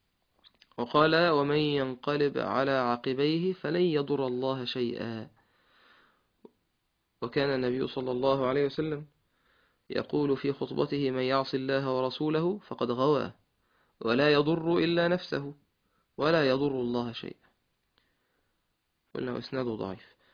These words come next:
قال الله جل جلاله: "وإن تكفروا فإن لله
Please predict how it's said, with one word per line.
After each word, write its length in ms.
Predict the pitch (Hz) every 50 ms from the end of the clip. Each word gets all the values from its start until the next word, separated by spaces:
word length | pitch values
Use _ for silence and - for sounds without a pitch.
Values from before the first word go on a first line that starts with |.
| _ _ _ _ _
قال 200 | - 143 143 143
الله 280 | 143 143 143 147 147
جل 340 | 143 147 151 147 143 135 127
جلاله: 600 | 127 131 127 127 127 123 120 113 110 110 113 120 - _ _ _ _ _ _ _ _ _ _ _ _ _ _ -
"وإن 800 | - - - - - 147 147 151 151 151 151 147 147 143 143 135 -
تكفروا 800 | 135 131 131 - - - - 147 143 143 139 135 131 127 120 117
فإن 800 | - - 131 123 123 - - 151 151 151 143 139 131 131 127 123
لله 1040 | 120 117 120 120 117 117 113 113 113 127 135 143 143 135 131 123 123 117 117 -